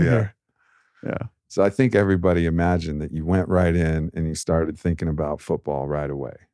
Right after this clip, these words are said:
Speaker 1: right? Because there's a lot of people waiting with bated breath to hear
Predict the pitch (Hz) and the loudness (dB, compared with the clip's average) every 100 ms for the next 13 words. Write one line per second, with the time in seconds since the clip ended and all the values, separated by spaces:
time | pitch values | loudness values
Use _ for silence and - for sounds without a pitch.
0 | _ _ - 73 73 - 82 78 76 76 | _ _ -10 -10 -10 -10 -6 -4 -4 -6
1 | - 80 80 80 80 78 - 85 80 80 | -6 -6 -2 0 0 0 -2 -4 -2 -2
2 | 82 80 76 76 80 80 76 76 80 71 | 0 0 -4 -6 -4 -2 -2 -4 -6 -6
3 | 67 _ _ 78 82 78 73 87 | -8 _ _ -8 -4 -2 -2 -6